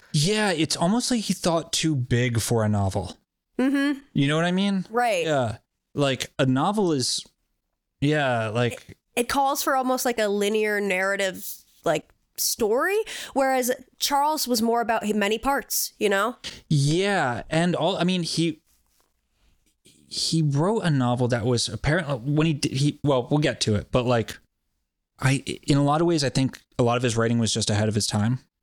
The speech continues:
Speaker 2: Yep.
Speaker 1: He tried to be really experimental with things, and people just weren't ready for it. But people like Theodore Dreiser fucking loved all of it.
Speaker 2: Yeah.
Speaker 1: Um, yeah, but he and,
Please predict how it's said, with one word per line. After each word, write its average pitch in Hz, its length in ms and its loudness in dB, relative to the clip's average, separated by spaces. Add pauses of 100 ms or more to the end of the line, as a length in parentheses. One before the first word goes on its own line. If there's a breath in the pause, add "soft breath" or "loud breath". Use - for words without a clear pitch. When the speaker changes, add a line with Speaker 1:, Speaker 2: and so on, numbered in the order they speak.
Speaker 2:
Yep. 277 300 -2
Speaker 1:
He - 120 0
tried 139 200 0
to 139 60 0
be 139 100 2
really 120 240 2
experimental 110 580 2
with 117 140 0
things, 123 300 0
and 107 200 0
people 113 220 0
just 107 180 0
weren't 110 220 0
ready 107 180 2
for 117 280 0
it. - 40 -8
But 107 120 0
people 147 200 0
like 120 120 -2
Theodore 110 240 2
Dreiser 147 560 -2
fucking 110 420 -2
loved 95 760 0
all 98 300 0
of 87 100 -4
it. - 160 -12 (240)
Speaker 2:
Yeah. 175 340 2 (340)
Speaker 1:
Um, 107 420 2 (2250 loud breath)
yeah, 139 300 2
but 117 200 0
he 147 280 0
and, 127 240 0